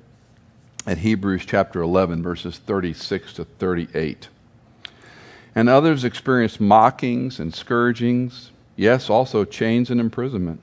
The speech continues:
They were stoned, they were sawn in two."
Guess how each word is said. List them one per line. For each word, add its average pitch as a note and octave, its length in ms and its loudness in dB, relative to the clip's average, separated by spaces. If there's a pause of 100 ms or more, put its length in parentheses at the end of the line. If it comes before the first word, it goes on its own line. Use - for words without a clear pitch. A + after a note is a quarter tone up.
(720)
They F2+ 80 -2
were F2 120 -2
stoned, C3 500 0 (480)
they F#2+ 80 -2
were F2+ 100 -2
sawn D#3+ 400 0
in E3+ 140 -4
two." G2 260 -8